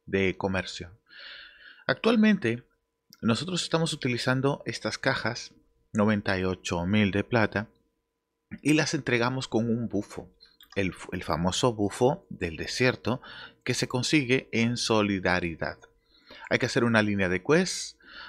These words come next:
hasta aquí, hasta Oasis, y ot-, y desde aquí empieza una nueva trama de quest cuando se finaliza la primera y finaliza en Solidaridad. Es compleja, es una, mm, eh, línea de quest muy confusa que nos lleva por muchos páramos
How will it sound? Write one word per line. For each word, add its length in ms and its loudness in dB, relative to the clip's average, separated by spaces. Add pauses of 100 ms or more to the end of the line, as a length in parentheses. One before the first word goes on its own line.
(120)
hasta 260 -4
aquí, 460 -2
hasta 280 -8
Oasis, 640 -2
y 140 -2
ot-, 200 2
y 220 -6
desde 240 -6
aquí 300 0
empieza 340 -4
una 180 0
nueva 600 -2
trama 380 2
de 120 -2
quest 280 2
cuando 200 -4
se 160 -4 (300)
finaliza 460 0
la 100 2
primera 400 -2 (600)
y 80 2
finaliza 640 0 (340)
en 160 0
Solidaridad. 800 2 (420)
Es 80 -8
compleja, 480 2
es 140 -2
una, 340 2
mm, 300 -6 (160)
eh, 160 4
línea 260 4
de 120 0
quest 260 0
muy 300 0
confusa 760 0
que 80 -2
nos 140 -2
lleva 260 0
por 140 -10
muchos 320 -4
páramos 560 0